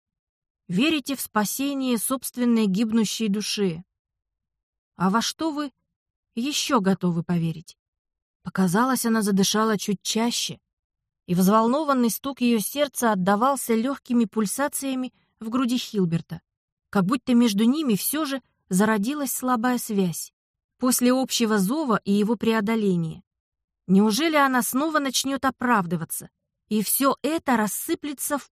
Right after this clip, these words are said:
пыль? Но сейчас Хилберт понимал, что готов её хотя бы выслушать. Ведь если будет отталкивать от себя постоянно, то не приблизится к отгадке ни на шаг.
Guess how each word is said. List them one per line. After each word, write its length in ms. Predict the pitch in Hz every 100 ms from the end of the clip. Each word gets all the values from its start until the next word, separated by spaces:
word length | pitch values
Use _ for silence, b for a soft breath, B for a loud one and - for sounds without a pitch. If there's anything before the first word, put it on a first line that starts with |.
| -
пыль? 320 | 285 156 - _ _ _ _ _ -
Но 140 | 196
сейчас 380 | 247 233 339 320
Хилберт 520 | - 330 262 277 -
понимал, 460 | 254 240 240 285 277
что 200 | - 247
готов 380 | 220 - 302 254
её 240 | 247 254
хотя 340 | 240 233 254
бы 140 | 233 240 _ _ -
выслушать. 720 | 190 294 - 165 - 175 - _ _ _ _ _
Ведь 160 | 214 -
если 260 | 320 - 277
будет 380 | 247 285 262
отталкивать 680 | 240 - 311 320 269 226 202
от 100 | 196
себя 320 | - 214 277
постоянно, 840 | - 208 - 208 190 285 254 180 - _ _ _ _
то 80 | 226
не 120 | 254
приблизится 640 | 240 240 226 294 285 - 240
к 100 | 220
отгадке 440 | 196 226 269 -
ни 140 | 254
на 100 | 254
шаг. 380 | 247 - 165 -